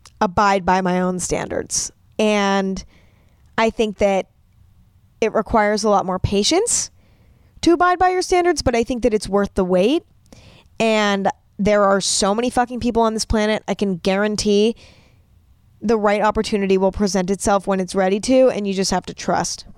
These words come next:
Somebody said, "My boyfriend is going through a lot recently, and I'm trying to be supportive, but it's getting to be too much.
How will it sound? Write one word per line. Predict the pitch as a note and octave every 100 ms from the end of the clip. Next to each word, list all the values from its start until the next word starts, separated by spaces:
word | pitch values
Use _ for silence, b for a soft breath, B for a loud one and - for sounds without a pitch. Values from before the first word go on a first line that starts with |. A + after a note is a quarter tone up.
| - - - - - _ _ _ _ _ _ _ _ _ _ _ _ _ _ _ _ - - B B B B B
Somebody | - B3+ B3
said, | A3+ A#3 G#3
"My | G3+ G#3
boyfriend | G3 A#3+ C4+ E4+
is | D#4 -
going | A3 A3
through | G#3+ G#3
a | G3
lot | F#3+ F#3+ F#3+
recently, | G3 F#3 F#3 F#3
and | F3+
I'm | F3
trying | F#3 G#3+ G#3 B3+
to |
be | A#3+ A3+
supportive, | G#3+ F#3 G#3+ G3 F3+
but | F#3+ F#3+
it's | F3
getting | - G3+ G3+
to | F3+
be | F#3
too | - - G3+
much. | F#3 D3+ -